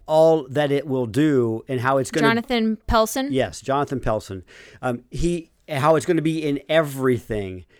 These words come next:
Speaker 1: And already they're putting chips in people's brains and all kinds of stuff. I mean, it was funny that he talked about how, um, when Dick Cheney, when he got his pacemaker put in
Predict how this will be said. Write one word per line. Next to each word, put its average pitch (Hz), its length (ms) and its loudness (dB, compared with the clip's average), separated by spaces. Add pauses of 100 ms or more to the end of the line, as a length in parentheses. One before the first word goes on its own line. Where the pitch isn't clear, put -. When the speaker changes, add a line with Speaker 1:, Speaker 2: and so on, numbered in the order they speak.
(160)
Speaker 1:
And 139 140 0
already 170 520 4
they're 131 180 2
putting 147 340 0
chips 143 320 -4
in 127 80 -2
people's 120 320 -4
brains 120 580 -2
and 113 80 -6
all 113 160 -4
kinds 117 320 -6
of 107 80 -10
stuff. 127 180 -4 (220)
I - 40 -8
mean, 175 260 6 (100)
it 175 220 -4
was 165 160 -4
funny 196 300 0
that 139 220 -4 (600)
he 185 160 0
talked 175 320 2
about 139 320 2
how, 135 360 0
um, 120 340 -6 (240)
when 127 400 0 (100)
Dick 143 220 -2
Cheney, 160 440 0
when 139 120 0
he 127 100 0
got 135 140 0
his 127 140 -2
pacemaker 147 560 -2
put 147 240 0
in 160 300 0